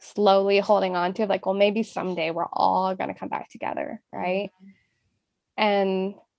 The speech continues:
Speaker 1: that it actually would probably be healthier for me to just say, like, "They were really important during that time in my life,
Speaker 2: Mm-hmm.
Speaker 1: and it's okay that they're not anymore. And it's okay that we don't have this communication anymore."
Speaker 2: Mm-hmm.
Speaker 1: It's sad and there's grief,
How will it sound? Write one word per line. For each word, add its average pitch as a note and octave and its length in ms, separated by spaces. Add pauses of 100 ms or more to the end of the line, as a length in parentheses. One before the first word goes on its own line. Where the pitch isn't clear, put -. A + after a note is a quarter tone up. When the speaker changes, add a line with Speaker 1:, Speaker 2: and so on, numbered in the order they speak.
(120)
Speaker 1:
that G3 140
it - 140
actually G3 380
would A#3+ 140
probably G3 200
be F3+ 120
healthier F#3 320
for G3 120
me F#3+ 120
to F#3 120
just F#3 120
say, G3 100
like, F#3 320 (540)
"They A3 80
were G#3+ 180
really G3+ 300
important G3 480
during F#3+ 220
that F3+ 160
time F#3 260
in F#3 100
my F#3+ 140
life, G#3 340
Speaker 2:
Mm-hmm. G3 400
Speaker 1:
and A3 100
it's G#3 180
okay A3 260
that A3+ 180
they're G3 140
not F3 200
anymore. G#3 580 (360)
And A3+ 100
it's G#3+ 160
okay G#3+ 280
that G3 120
we F#3+ 100
don't F3 240
have F3+ 520 (500)
this G3 140
communication F#3+ 880
anymore." - 640 (240)
Speaker 2:
Mm-hmm. F#3+ 300
Speaker 1:
It's G#3 220
sad F3+ 500
and G#3+ 140
there's F#3+ 200
grief, F#3+ 640